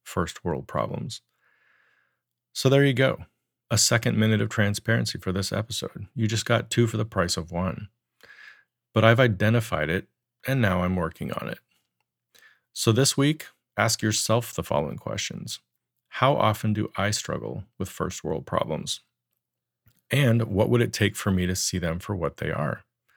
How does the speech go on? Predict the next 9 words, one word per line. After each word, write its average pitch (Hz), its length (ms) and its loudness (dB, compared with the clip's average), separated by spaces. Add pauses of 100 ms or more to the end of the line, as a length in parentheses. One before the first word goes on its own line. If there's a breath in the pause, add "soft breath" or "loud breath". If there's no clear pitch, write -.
(680 soft breath)
Could - 160 -2
I 92 100 2
use 107 280 6
the - 220 0
activity 113 560 0
matrix - 640 -2
to - 120 -10
prioritize 95 800 -4
better? - 400 -4